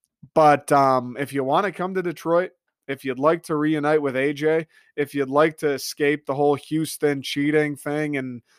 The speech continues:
kinda start fresh and try to win with another young core in a, in a beautiful baseball town, we're gonna give you thirty million dollars a year, if that's your thing.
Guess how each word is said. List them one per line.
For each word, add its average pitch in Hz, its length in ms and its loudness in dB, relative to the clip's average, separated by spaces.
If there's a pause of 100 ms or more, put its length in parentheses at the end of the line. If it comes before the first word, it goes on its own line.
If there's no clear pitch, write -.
(140)
kinda 156 260 0
start 151 400 2
fresh 143 380 0
and 131 100 -8
try 147 220 4
to 139 80 2
win 147 260 -2
with 143 140 -2
another 135 340 0
young 147 260 0
core 147 380 2
in 131 120 -2
a, 120 220 -2
in 135 120 -4
a 113 240 -6 (640)
beautiful 180 640 2
baseball 131 500 -2
town, 139 460 0 (880)
we're 160 240 2
gonna 202 180 4
give 185 180 4
you 175 100 2
thirty 180 360 2
million 160 360 2
dollars 147 380 4
a 143 60 -2
year, 135 460 -4
if 135 160 -6
that's 151 260 0
your 139 140 -4
thing. 143 300 -6